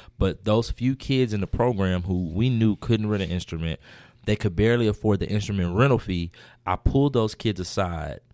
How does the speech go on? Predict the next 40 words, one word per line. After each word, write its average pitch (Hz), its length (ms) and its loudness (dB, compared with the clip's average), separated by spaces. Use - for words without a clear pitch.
and 87 120 -2
I 90 40 0
had 92 220 0
a 85 160 -2
meeting 110 400 0
with 95 200 -2
them 104 280 2
either 95 220 -2
individually 95 520 0
or 87 60 -2
collectively, 92 500 -4
and 85 100 -4
I 85 40 -4
said, 85 200 -6
"Hey, 85 340 -4
this 98 160 -4
is 104 40 -4
what 98 120 2
we're 92 80 0
gonna 85 160 -2
do. 82 180 -4
You 101 160 0
sell 113 240 0
X 90 240 -2
amount 92 260 0
of 85 60 -4
dollars. 82 360 -2
Those 92 260 0
dollars 90 340 2
will 80 80 -6
go 85 220 -2
towards 82 500 0
us 90 380 2
pulling 117 260 6
that 101 120 4
money 98 220 2
from 90 240 -2
our 80 220 -2
full, 107 680 2
uh, 85 280 -4